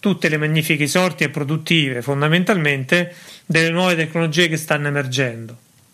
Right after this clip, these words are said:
no? Ma non le devo portare tutte a casa. Mi se-, quelle che si possono integrare nella mia cultura aziendale, di cui già posso disporre una parte di know-how interno, perché poi dovrò governarle,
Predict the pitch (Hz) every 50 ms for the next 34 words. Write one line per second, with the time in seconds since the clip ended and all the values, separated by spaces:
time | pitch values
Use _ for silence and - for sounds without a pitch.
0 | _ _ - 139 127 120 123 _ _ _ - - - - - - _ - 180 202
1 | 208 220 214 233 254 262 233 196 160 151 165 156 - 170 160 156 147 151 143 151
2 | - 147 131 - - - - 110 - - - - - _ - 160 175 165 156 -
3 | 202 - - - - 226 247 247 226 208 175 160 - 220 233 240 269 285 - -
4 | _ - _ - - - _ _ - - - - - - 208 214 202 - - -
5 | - 147 147 147 147 135 131 165 156 170 180 175 160 147 143 143 143 139 139 143
6 | 147 160 170 160 135 143 151 131 - - 170 160 147 143 139 127 131 147 143 143
7 | 143 135 120 117 117 131 160 254 - - _ _ _ _ _ - - - - -
8 | - - - - - - - - - 156 143 160 185 165 - 214 226 226 233 220
9 | 202 160 147 - 202 208 208 220 214 214 - - - - 190 180 165 - - 180
10 | 165 147 151 147 - - - 208 214 185 175 165 160 160 165 180 180 160 160 -
11 | 160 139 151 151 156 160 165 165 160 151 151 156 156 156 156 - 165 139 123 123
12 | 123 139 160 180 247 - - _ - - 147 131 - 139 131 - 165 143 139 135
13 | 135 127 123 135 131 139 139 143 143 123 110 110 - 127 139 165 208 -